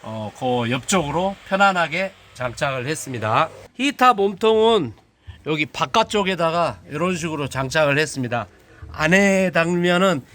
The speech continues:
가스의 위험성이라든가 공간 확보 차원에서 저희는 이렇게 디자인 등록이 되어 있는 다이를 이용해서 이렇게 바깥쪽에 장착을 했습니다.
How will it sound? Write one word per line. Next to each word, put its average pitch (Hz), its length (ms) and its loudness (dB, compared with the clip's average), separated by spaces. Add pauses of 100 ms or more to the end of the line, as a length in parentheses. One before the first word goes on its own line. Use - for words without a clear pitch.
(340)
가스의 202 640 0
위험성이라든가 196 1300 2 (280)
공간 175 460 2
확보 185 580 0
차원에서 196 840 0 (280)
저희는 160 440 4
이렇게 156 580 0 (320)
디자인 214 500 2
등록이 196 600 0
되어 185 240 2
있는 180 340 0
다이를 185 540 2
이용해서 165 560 0 (320)
이렇게 143 280 -6
바깥쪽에 185 1040 0
장착을 143 580 -4
했습니다. 147 720 -2